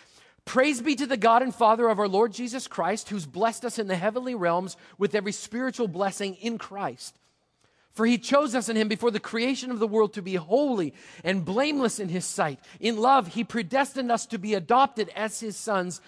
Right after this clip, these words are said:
through Jesus Christ in accordance with his pleasure and will."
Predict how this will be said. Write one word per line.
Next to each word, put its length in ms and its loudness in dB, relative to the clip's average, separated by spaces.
through 220 0
Jesus 500 -4
Christ 400 -2
in 80 -4
accordance 480 -2
with 120 -14
his 140 -10
pleasure 560 -6
and 180 -8
will." 240 0